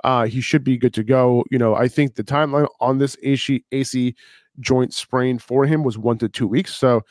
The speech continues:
he's kinda past that now. Hopefully he'll be good to go moving forward, and we can see some big games out of Chris Olave.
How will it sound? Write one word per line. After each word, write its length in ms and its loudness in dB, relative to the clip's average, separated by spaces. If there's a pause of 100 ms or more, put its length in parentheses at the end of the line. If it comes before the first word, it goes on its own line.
(220)
he's 180 -6
kinda 220 -4
past 320 -4
that 160 0
now. 380 -2
Hopefully 280 -2
he'll 140 -2
be 80 -4
good 160 -2
to 80 -6
go 280 2
moving 300 -2
forward, 340 4
and 140 -4
we 80 -4
can 140 -8
see 120 -4
some 180 -4
big 200 -4
games 320 -4 (340)
out 140 0
of 100 -4
Chris 280 -6
Olave. 380 -6